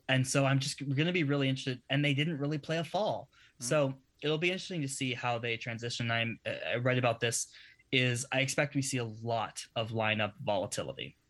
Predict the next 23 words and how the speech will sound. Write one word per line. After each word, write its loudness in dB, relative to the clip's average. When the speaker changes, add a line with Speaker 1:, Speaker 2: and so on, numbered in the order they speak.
Speaker 1:
I 0
think 4
the 2
combination 4
of -2
the -2
fact 0
that -2
we -4
have 2
these -4
three 0
freshmen -2
who 0
are -2
all 6
coming 4
in 2
with -2
so 2
much 2
experience, 0
um, 2